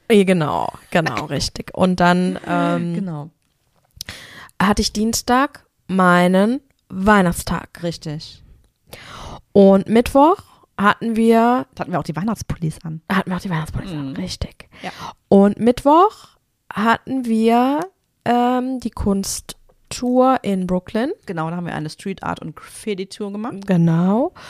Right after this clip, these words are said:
Speaker 2: Mhm.
Speaker 1: Und Donnerstag hatten wir, haben, waren wir noch so ein bisschen in der Stadt unterwegs.
Speaker 2: Genau.
Speaker 1: Chinatown nochmal,
Speaker 2: Ja.
Speaker 1: Little Italy.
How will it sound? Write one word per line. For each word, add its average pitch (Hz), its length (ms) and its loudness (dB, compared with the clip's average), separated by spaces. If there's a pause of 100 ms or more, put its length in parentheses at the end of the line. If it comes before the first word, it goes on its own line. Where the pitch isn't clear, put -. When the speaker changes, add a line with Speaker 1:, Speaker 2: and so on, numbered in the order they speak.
Speaker 2:
Mhm. 196 260 -6
Speaker 1:
Und 208 300 -8 (340)
Donnerstag 202 1600 -2 (960)
hatten 208 500 -2
wir, 202 640 2 (100)
haben, 214 300 -2
waren 214 140 4
wir 214 80 2
noch 202 80 2
so 202 120 -4
ein 196 40 -4
bisschen 196 280 -2
in 185 120 -2
der 190 100 0
Stadt 190 240 -4
unterwegs. 240 680 -2
Speaker 2:
Genau. 190 140 -10
Speaker 1:
Chinatown 226 580 0
nochmal, 247 520 -2
Speaker 2:
Ja. 240 60 -2
Speaker 1:
Little 208 180 -2
Italy. 254 680 -2